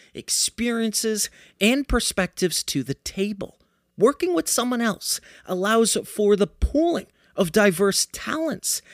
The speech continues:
enabling a more comprehensive and holistic approach to problem solving. When one person might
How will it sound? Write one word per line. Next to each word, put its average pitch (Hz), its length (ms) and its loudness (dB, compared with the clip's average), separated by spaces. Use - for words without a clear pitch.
enabling 285 580 2
a 214 80 4
more 208 240 4
comprehensive 202 1000 -4
and 156 120 0
holistic 190 520 -2
approach 262 600 -4
to 214 100 -2
problem 208 400 2
solving. - 560 -2
When 196 200 2
one 359 260 2
person - 400 -2
might 202 300 0